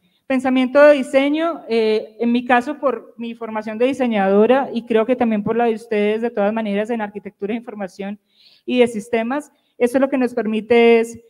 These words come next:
encontrar soluciones a problemas complejos y encontrar la forma de comunicarlo de la mejor manera. Entonces, eh, también aprender un poco más de diseño, no, no quiere decir que tengan que ab-, aprender de teoría de color, o que tengan que aprender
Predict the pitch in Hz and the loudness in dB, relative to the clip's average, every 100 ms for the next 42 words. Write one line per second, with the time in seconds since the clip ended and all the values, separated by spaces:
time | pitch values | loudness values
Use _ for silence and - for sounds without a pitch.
0 | _ - 247 247 240 233 233 277 262 254 | _ -6 -2 -2 2 2 2 0 0 0
1 | 220 226 262 240 208 190 196 208 240 226 | -2 -2 -4 -2 -2 -2 -6 -6 -8 -6
2 | 220 240 247 294 294 - 240 233 233 226 | -2 -2 -2 -6 -8 -6 -6 -4 -6 -4
3 | 220 220 233 240 240 240 220 202 - 202 | -4 -4 -4 -4 -4 -8 -10 -12 -8 -8
4 | 202 226 226 196 - 190 202 214 196 170 | -6 -6 -6 -10 -14 -12 -8 -8 -8 -12
5 | 175 _ _ _ _ - 208 220 214 214 | -18 _ _ _ _ -16 -10 -6 -6 -2
6 | 240 233 - 226 202 196 202 220 226 233 | -2 -2 -2 2 2 2 0 -2 0 0
7 | 220 214 208 208 220 214 254 254 247 254 | 0 -2 -4 -4 -4 -6 -4 -4 0 0
8 | 240 208 233 208 196 208 - - 214 226 | -2 -2 -4 -4 -6 -8 -10 -10 -8 0
9 | 240 247 208 208 226 226 226 226 214 208 | 2 2 -2 -6 -8 -2 0 0 0 -2
10 | 202 196 214 233 202 190 208 208 202 214 | 0 0 0 0 2 0 -2 -4 -4 -2
11 | 233 240 240 _ _ _ 214 214 208 202 | 0 -2 -6 _ _ _ -6 -4 -4 -4
12 | 208 220 220 220 214 208 208 208 208 | -2 -2 -2 -2 2 4 4 2 -6